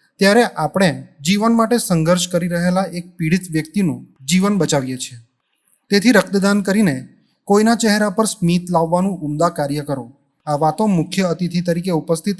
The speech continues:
આદરણીય સ્વામી રામદાસ મહારાજ શ્રી સીતારામ આશ્રમ અતુલે, પૂર્વ વનમંત્રી અને ધારાસભ્ય રમણલાલ પાટકરે મીડિયા ચેરિટેબલ ટ્રસ્ટ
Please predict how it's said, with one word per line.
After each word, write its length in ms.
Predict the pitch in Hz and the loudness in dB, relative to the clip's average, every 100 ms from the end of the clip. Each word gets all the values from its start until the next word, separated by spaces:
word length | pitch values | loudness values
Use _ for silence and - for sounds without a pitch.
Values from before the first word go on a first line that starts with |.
| 175 | -6
આદરણીય 500 | 156 165 180 190 190 | -4 0 0 0 -2
સ્વામી 400 | - 151 165 180 | -4 -4 -2 -2
રામદાસ 480 | 147 147 160 175 - | -2 -4 -2 -2 -2
મહારાજ 380 | 160 147 165 170 - _ _ - | -2 0 2 2 0 _ _ -8
શ્રી 220 | - 214 | -4 -2
સીતારામ 500 | - 175 175 175 185 180 | -2 -2 0 2 0 -2
આશ્રમ 400 | 156 - 175 175 | -8 -4 -4 -4
અતુલે, 360 | 165 147 196 131 127 - | -8 -4 -2 -2 -4 -8
પૂર્વ 220 | 214 226 240 | -4 0 2
વનમંત્રી 480 | 202 214 220 214 226 | 2 0 -2 -2 -4
અને 120 | 220 | -4
ધારાસભ્ય 560 | 180 175 180 190 180 190 | -2 0 0 -2 -4 -4
રમણલાલ 460 | 151 160 170 170 175 | -4 -4 -4 -6 -6
પાટકરે 420 | 156 143 - 185 196 | -6 -8 -8 -4 -2
મીડિયા 440 | 160 156 170 180 170 | -2 -2 -2 -4 -4
ચેરિટેબલ 460 | 156 160 170 170 | -6 -8 -8 -8
ટ્રસ્ટ 320 | 165 156 151 | -8 -10 -10